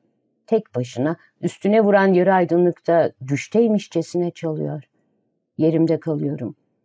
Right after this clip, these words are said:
Acı çektiğim bu anı olabildiğince uzatmak istiyorum. Çünkü on yıldan beri kendimi hiç burada, karanlığa boğulmuş şu sokağın yalnızlığında olduğu kadar çevreyi kaplayan sessizliğin ve gecenin ortasında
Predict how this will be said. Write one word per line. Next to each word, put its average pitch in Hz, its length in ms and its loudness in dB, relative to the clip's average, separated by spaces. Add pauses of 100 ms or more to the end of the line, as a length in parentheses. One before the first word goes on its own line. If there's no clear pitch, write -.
Acı 196 240 0
çektiğim 185 580 0
bu 180 200 2
anı 156 400 0
olabildiğince 208 720 0
uzatmak 175 640 -4
istiyorum. 143 640 -8 (420)
Çünkü 156 280 2
on 190 220 4
yıldan 170 480 2
beri 160 180 0
kendimi 160 480 0
hiç 170 180 -8 (160)
burada, 156 360 0 (280)
karanlığa 190 560 4
boğulmuş 185 400 4
şu - 160 -2
sokağın 190 440 2
yalnızlığında 180 640 2
olduğu 175 300 0
kadar 165 360 -2 (320)
çevreyi 233 400 2
kaplayan 214 400 2
sessizliğin 180 640 0
ve 202 80 2
gecenin 170 420 0
ortasında 180 600 0